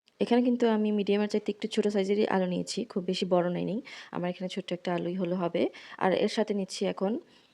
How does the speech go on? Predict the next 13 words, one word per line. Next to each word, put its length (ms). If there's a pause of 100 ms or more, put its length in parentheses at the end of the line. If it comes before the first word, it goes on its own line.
(140)
সিদ্ধ 280
করা, 380 (120)
আ, 180
ছোলা, 520 (220)
তারপর 280
হচ্ছে 520 (160)
কাঁচামরিচ 420
কুচি, 420
ধনিয়া 220
পাতা 280
কুচি, 360 (400)
পেঁয়াজ 360
কুচি, 360